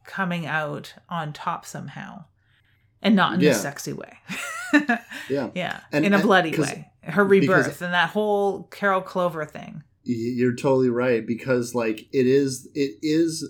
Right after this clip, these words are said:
Speaker 2: those slasher movies that don't fit that narrative that we've created over the decades that tend to get lost in the shuffle, like Mad Men.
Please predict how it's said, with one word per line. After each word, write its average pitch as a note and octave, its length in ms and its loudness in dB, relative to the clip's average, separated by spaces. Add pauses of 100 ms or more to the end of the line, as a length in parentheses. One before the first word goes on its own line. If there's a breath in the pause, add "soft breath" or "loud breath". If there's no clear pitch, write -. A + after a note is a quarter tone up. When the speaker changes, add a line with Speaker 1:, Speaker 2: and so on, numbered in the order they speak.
Speaker 2:
those C#3 480 0
slasher B2+ 440 -2
movies A2+ 460 -2
that - 300 -6
don't B2 480 -4 (480)
fit - 560 -2
that B2 300 0
narrative A2+ 680 0
that A#2 160 -4
we've A#2 200 -4
created B2 460 0
over G#2+ 240 -2
the G#2 120 -8
decades G2+ 720 -6 (180)
that A#2 240 -4
tend A#2+ 280 -4
to A2 80 -2
get A2 180 -6
lost A2 400 -8
in G#2 80 -10
the G2+ 100 -8
shuffle, A#2 480 -8
like G2 240 -14
Mad G#2 240 -8
Men. - 200 -18